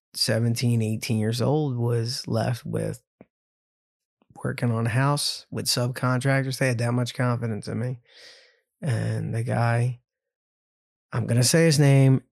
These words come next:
don't get weird, Harry Johnson. He came over and was like, "Hey, man,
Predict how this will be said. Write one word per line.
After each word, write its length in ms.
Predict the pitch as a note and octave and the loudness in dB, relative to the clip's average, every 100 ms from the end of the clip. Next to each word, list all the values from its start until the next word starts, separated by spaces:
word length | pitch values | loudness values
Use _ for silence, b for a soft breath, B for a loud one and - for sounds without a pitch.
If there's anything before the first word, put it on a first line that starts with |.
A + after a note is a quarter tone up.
| - | -4
don't 240 | C3+ A#2+ | -2 0
get 160 | B2+ A#2 | 0 2
weird, 440 | A#2+ A#2 A2+ - - _ _ _ _ | 2 2 0 -4 -14 _ _ _ _
Harry 340 | - - A2+ A#2+ | -8 -2 0 0
Johnson. 600 | B2 A2+ A2 - A#2 A2 _ _ _ _ B B B B B B B B B B B _ _ _ _ _ _ _ _ _ - | 0 0 0 0 0 -2 _ _ _ _ B B B B B B B B B B B _ _ _ _ _ _ _ _ _ 0
He 200 | C3 B2 | 2 2
came 320 | D3+ C3+ B2 | 2 4 4
over 480 | A#2 A#2+ - - B2 B B - _ _ | 4 0 -2 -6 -6 B B -18 _ _
and 380 | A#2+ A2+ A2+ A2+ | -6 -4 -4 -6
was 180 | A#2 - | -8 -8
like, 280 | A2 A2 - - _ _ _ _ _ _ | -8 -10 -14 -20 _ _ _ _ _ _
"Hey, 160 | C4 | -4
man, 400 | C#4 A#3 A#3 A#3 | 0 2 2 0